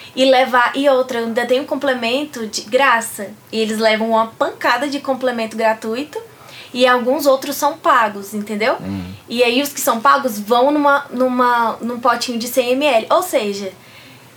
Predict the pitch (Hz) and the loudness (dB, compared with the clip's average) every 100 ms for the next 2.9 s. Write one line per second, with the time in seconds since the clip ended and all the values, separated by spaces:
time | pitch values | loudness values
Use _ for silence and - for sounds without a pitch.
0 | - 240 247 262 262 254 214 - - - | -2 4 6 6 4 0 -4 -14 -20 -8
1 | - 311 320 381 349 320 392 427 - 285 | 2 4 4 2 2 2 0 -4 -2 -2
2 | 311 330 330 311 302 277 254 320 | 2 2 4 2 2 0 0 0